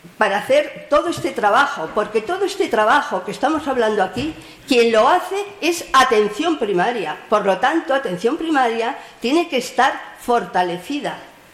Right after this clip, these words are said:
¿Para qué? Pues precisamente para que no s-,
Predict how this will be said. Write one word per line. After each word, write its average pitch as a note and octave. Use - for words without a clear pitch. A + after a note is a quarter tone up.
¿Para G#3
qué? C4+
Pues A#3+
precisamente C#4
para A3+
que G3
no C#4
s-, E4+